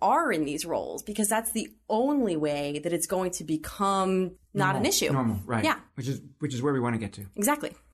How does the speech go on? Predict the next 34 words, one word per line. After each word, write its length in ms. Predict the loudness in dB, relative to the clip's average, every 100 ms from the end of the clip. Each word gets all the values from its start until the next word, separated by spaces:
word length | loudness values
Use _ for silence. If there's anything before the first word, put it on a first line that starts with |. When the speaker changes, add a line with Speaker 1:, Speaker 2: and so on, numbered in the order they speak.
| _ -12
Speaker 2:
So 180 | -2 0
the 80 | 2
State 220 | 2 0
Department, 420 | 0 0 0 0
I 80 | 0
know 180 | 0 0
you 220 | 0 0
are 180 | 0 -2
passionate 600 | -4 -6 -6 -8 -10 -12
about 280 | -6 -4 -2
it 160 | -4 -4
and 160 | -4
what 100 | -4
it 140 | -6 -2
does 340 | 0 0 -4
and 140 | -6 -6
how 140 | -6
important 360 | -6 -6 -4 -2
it 100 | 0
is 300 | 0 -2 -2
and 180 | -4 -4
the 120 | -4
situation 640 | -2 -2 0 0 0 0
there, 320 | 2 2 0
the 80 | -2
budget 380 | -2 -4 -4 -6
cuts, 480 | -4 -4 -4 -10 -12
the 420 | -6 -2 0 -2 -6
lack 300 | -6 -6 -6
of 60 |
staffing, 840 | -8 -4 -4 -2 0 2 2 0 -4 _
the 200 | -4 -2
low 200 | 0 2
morale 640 | 2 2 2 2 2 0